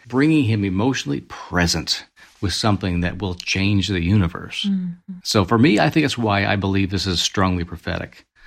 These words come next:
Speaker 1: Not because Jesus would speak David's words, but that David would not be restrained from speaking his words of objection to something that seems incomprehensible and have the details right.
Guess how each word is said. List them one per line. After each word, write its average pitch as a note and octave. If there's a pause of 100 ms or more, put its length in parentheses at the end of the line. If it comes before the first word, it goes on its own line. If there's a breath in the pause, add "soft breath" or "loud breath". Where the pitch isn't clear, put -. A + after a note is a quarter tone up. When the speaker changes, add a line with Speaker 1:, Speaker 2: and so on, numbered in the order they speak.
(260 soft breath)
Speaker 1:
Not E2+
because G2
Jesus G2+
would F2
speak F2+
David's D#2+
words, F2+
but F2+
that E2+
David F#2+
would F#2
not G2
be G#2
restrained G#2
from F2+
speaking A#2+
his F#3+
words F2 (520 soft breath)
of A2+
objection G#2
to A2
something G#2
that G#2
seems G2
incomprehensible F2+ (260)
and F2+
have A2+
the A2+
details G2+
right. F2